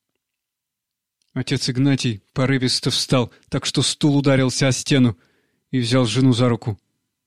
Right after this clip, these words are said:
"Пойдём". "Верочка". "Пойдём, говорю тебе!" крикнул отец Игнатий. "Если уж она Бога забыла, так мы-то, что уж мы?"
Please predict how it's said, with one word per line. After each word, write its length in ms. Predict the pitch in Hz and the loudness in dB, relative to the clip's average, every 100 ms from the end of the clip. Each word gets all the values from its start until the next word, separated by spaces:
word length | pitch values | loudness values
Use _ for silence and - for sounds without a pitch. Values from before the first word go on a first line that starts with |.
| _ _ _ | _ _ _
"Пойдём". 420 | - 143 147 127 - _ _ _ _ _ _ _ _ _ _ - | -2 2 2 2 -2 _ _ _ _ _ _ _ _ _ _ -14
"Верочка". 720 | 113 131 143 123 - 131 104 - _ _ _ _ _ _ _ | -2 0 2 2 0 -2 -6 -8 _ _ _ _ _ _ _
"Пойдём, 520 | 131 151 147 180 160 | 2 4 6 6 6
говорю 340 | 143 147 151 139 | 6 6 6 4
тебе!" 420 | 135 131 117 - _ _ _ _ _ _ _ | 4 4 2 -2 _ _ _ _ _ _ _
крикнул 360 | - 123 - 120 | -8 -8 -2 -2
отец 280 | 113 127 123 | -2 -2 -2
Игнатий. 520 | 120 120 113 107 - _ _ _ _ _ _ _ _ - | 0 0 -2 -6 -10 _ _ _ _ _ _ _ _ 0
"Если 300 | 143 - 147 | 2 4 4
уж 140 | 139 | 6
она 260 | 151 170 147 | 6 6 6
Бога 300 | 156 147 135 | 6 6 4
забыла, 640 | 147 135 143 131 117 107 _ _ _ - | 2 4 4 4 2 -2 _ _ _ -4
так 220 | 143 - | -4 2
мы-то, 560 | 139 165 160 139 117 - _ _ _ _ _ | 6 6 6 4 2 -2 _ _ _ _ _
что 240 | - 165 147 | -4 2 2
уж 180 | - | 4
мы?" 360 | 156 156 117 | 4 4 4